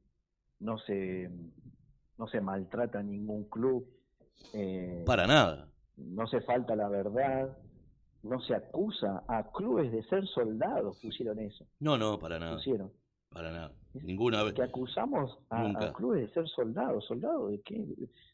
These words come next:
Speaker 1: esas palabras, eh,
Speaker 2: No, no, yo cre-,
Speaker 1: tiene que estar
Speaker 2: eh,
Speaker 1: fuera,
Speaker 2: yo,
Speaker 1: fuera de
Speaker 2: yo
Speaker 1: fútbol
Speaker 2: creo
Speaker 1: infantil.
Speaker 2: que, este
Speaker 1: Y, y bueno, pero bueno, re-, realmente,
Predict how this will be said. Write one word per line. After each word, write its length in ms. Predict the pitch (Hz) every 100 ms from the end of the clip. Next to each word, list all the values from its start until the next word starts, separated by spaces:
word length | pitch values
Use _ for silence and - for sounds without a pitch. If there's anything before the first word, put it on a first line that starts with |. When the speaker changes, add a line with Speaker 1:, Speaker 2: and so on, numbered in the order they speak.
| -
Speaker 1:
esas 240 | - 165
palabras, 680 | - 110 139 185 170 123 120 - _ _ -
eh, 240 | 107 98
Speaker 2:
No, 140 | 175 202
no, 300 | 175 120 92
yo 160 | 127
cre-, 400 | - - - 123
Speaker 1:
tiene 80 | 165 180
que 80 | 170
estar 40 | 160
Speaker 2:
eh, 120 | -
Speaker 1:
fuera, 440 | 156 165 147 95 123 -
Speaker 2:
yo, 100 | -
Speaker 1:
fuera 140 | 113
de 80 | 98
Speaker 2:
yo 60 | 95
Speaker 1:
fútbol 240 | - 139
Speaker 2:
creo 200 | 143 147
Speaker 1:
infantil. 440 | 147 123 135 143 - _ _ _ _
Speaker 2:
que, 180 | - 110
este 920 | 107 - 104 101 98 98 98 95 92 -
Speaker 1:
Y, 60 | 165
y 20 |
bueno, 260 | 165 160 147
pero 320 | 151 175 180 170
bueno, 300 | 180 147 156
re-, 240 | 185 - -
realmente, 880 | 175 185 185 208 208 185 160 135